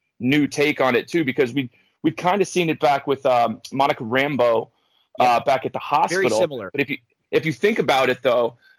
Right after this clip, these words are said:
Speaker 1: um, that was a great sequence, but that was in, like, a room that probably didn't change at all. So you didn't get that room changing effect. Whereas,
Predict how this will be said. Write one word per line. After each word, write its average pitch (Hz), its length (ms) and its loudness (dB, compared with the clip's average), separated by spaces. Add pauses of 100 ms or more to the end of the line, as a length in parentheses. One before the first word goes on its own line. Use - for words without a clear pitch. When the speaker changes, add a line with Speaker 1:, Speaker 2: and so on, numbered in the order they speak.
Speaker 1:
um, 131 200 2
that 143 120 2
was 160 100 0
a 139 60 2
great 127 340 0
sequence, 123 500 -4 (300)
but 139 180 0
that 135 360 0
was 160 160 0
in, 151 140 0
like, 143 200 2
a 139 80 2
room 139 380 0
that 131 100 0
probably 135 420 0
didn't 135 340 -2
change 143 380 -2
at 120 120 2
all. 95 180 -2
So 139 140 -2
you 127 80 2
didn't 160 180 0
get 156 200 -2
that 135 180 0
room 147 400 0
changing 117 500 -4
effect. - 460 -6 (260)
Whereas, 139 560 0